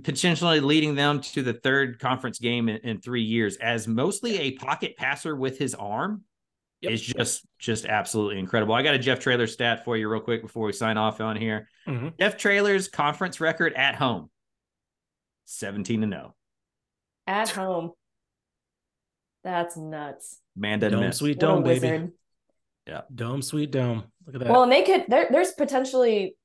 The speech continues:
Speaker 3: I mean, they could potentially host the A C, A A C championship, right? It
Speaker 1: They
Speaker 3: could
Speaker 1: would
Speaker 3: be
Speaker 1: need S M U to lose to Navy and
Speaker 3: Okay.
Speaker 1: for U T S A to beat Tulane.
Speaker 3: Beat Tulane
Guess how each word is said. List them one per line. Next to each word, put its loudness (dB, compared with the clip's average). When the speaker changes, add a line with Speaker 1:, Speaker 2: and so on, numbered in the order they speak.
Speaker 3:
I -2
mean, 0
they 0
could -6
potentially -2
host -2
the -2
A -2
C, -8
A 4
A 4
C -2
championship, -6
right? 0
It -6
Speaker 1:
They 6
Speaker 3:
could 6
Speaker 1:
would 6
Speaker 3:
be 4
Speaker 1:
need 4
S 2
M 0
U 2
to 4
lose 0
to -2
Navy -2
and -4
Speaker 3:
Okay. 0
Speaker 1:
for -2
U -4
T 0
S -2
A 4
to -4
beat -8
Tulane. -4
Speaker 3:
Beat -6
Tulane 2